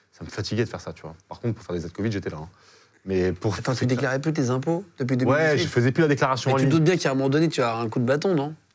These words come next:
Speaker 1: Bah ouais, bah,
Speaker 2: Qui est
Speaker 1: je l'ai
Speaker 2: le,
Speaker 1: mangé, je
Speaker 2: le
Speaker 1: l'ai mangé,
Speaker 2: retour de
Speaker 1: je l'ai mangé
Speaker 2: bâton.
Speaker 1: tellement fort
Speaker 2: Ah
Speaker 1: que là,
Speaker 2: ouais.
Speaker 1: t'inquiète, ils m'ont abattu, de toute façon, t'inquiète pas, là, c'est terminé, les gars, neuf millions d'euros, je dois à l'État, euh,
Speaker 2: Ah oui, c'est pour ça qu'ils t'ont mis neuf millions.
Speaker 1: Bah, en tout, ça fait neuf, quand tu, quand
Speaker 2: Mais
Speaker 1: t'accumules le préjudice plus
Speaker 2: paraît-il,
Speaker 1: l'amende.
Speaker 2: sur les articles, il y a marqué trente.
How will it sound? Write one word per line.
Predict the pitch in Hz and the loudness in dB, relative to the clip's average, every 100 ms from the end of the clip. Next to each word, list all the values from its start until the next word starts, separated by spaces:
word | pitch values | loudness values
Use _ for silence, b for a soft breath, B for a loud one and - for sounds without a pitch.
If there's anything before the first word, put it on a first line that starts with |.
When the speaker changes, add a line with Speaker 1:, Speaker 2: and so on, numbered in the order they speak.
| - | -10
Speaker 1:
Bah | 87 92 | -4 -2
ouais, | 90 92 | -2 -4
bah, | 71 - | -6 -2
Speaker 2:
Qui | 151 | 0
est | 139 | 2
Speaker 1:
je | |
l'ai | 131 | 2
Speaker 2:
le, | 127 | 2
Speaker 1:
mangé, | 123 120 | 2 2
je | |
Speaker 2:
le | 135 | 2
Speaker 1:
l'ai | 135 | 2
mangé, | 160 | 2
Speaker 2:
retour | 214 | 2
de | 156 | 2
Speaker 1:
je | 139 | 2
l'ai | |
mangé | 139 131 | 2 2
Speaker 2:
bâton. | 131 | 2
Speaker 1:
tellement | 160 151 | 4 2
fort | 139 170 | 2 2
Speaker 2:
Ah | 131 | 2
Speaker 1:
que | |
là, | 143 | 2
Speaker 2:
ouais. | |
Speaker 1:
t'inquiète, | 143 123 139 | 2 2 2
ils | |
m'ont | 117 | 2
abattu, | 117 120 120 117 | 2 2 0 -2
de | |
toute | 92 | -4
façon, | - | -2
t'inquiète | 262 262 92 | 0 0 0
pas, | 107 | 0
là, | 85 | -2
c'est | 87 | -4
terminé, | 95 117 127 | -2 0 0
les | 107 | 0
gars, | 95 92 | -2 -2
neuf | 98 - | -6 -6
millions | 101 101 | -4 0
d'euros, | 101 117 120 | 2 2 2
je | 92 | 2
dois | 101 95 | 0 0
à | |
l'État, | 98 123 120 | 0 0 0
euh, | 85 78 78 76 | -2 -8 -10 -4
Speaker 2:
Ah | 190 | -2
oui, | |
c'est | 185 | 0
pour | 160 | -2
ça | 165 190 | -2 -2
qu'ils | 156 | 0
t'ont | |
mis | 147 143 | 2 2
neuf | 160 185 - - - b b b - | 2 0 -4 -14 -20 b b b -4
millions. | 139 110 | -2 2
Speaker 1:
Bah, | |
en | 170 | 2
tout, | 226 | 2
ça | 202 | 2
fait | 147 | 4
neuf, | 185 156 | 4 2
quand | - 117 | -2 -2
tu, | - 127 123 | 2 2 4
quand | 156 | 2
Speaker 2:
Mais | 175 | 2
Speaker 1:
t'accumules | 120 - 135 123 | 2 2 4 4
le | 123 | 4
préjudice | 135 120 120 131 | 2 4 4 4
plus | 165 | 2
Speaker 2:
paraît-il, | 180 131 | 2 4
Speaker 1:
l'amende. | 135 131 160 | 4 2 0
Speaker 2:
sur | 147 170 | 0 2
les | 165 | 2
articles, | 185 294 | 2 2
il | |
y | 185 | 2
a | |
marqué | 160 - 180 | 0 0 -4
trente. | - - 170 - - | -2 -2 -2 -2 -8